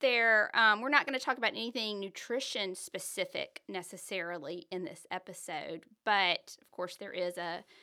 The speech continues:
nutrition component, component to anxiety. I think this is more,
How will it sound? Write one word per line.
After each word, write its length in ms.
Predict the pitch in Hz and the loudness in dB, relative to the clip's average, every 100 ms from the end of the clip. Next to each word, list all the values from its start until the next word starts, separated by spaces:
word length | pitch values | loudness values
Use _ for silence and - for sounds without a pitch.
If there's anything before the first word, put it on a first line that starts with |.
| _ | _
nutrition 440 | 180 175 180 - 190 | -8 -6 -6 -8 -10
component, 540 | - 180 - 190 190 _ _ - | -8 -8 -6 -6 -8 _ _ -14
component 400 | 180 160 160 - | -14 -10 -12 -12
to 160 | - 160 | -16 -14
anxiety. 480 | 147 165 185 196 196 | -14 -8 -6 -2 -2
I 40 | |
think 280 | 247 208 196 | -2 -6 0
this 220 | 208 - | 0 0
is 160 | 311 214 | -4 -2
more, 500 | 202 196 196 185 | 0 4 4 4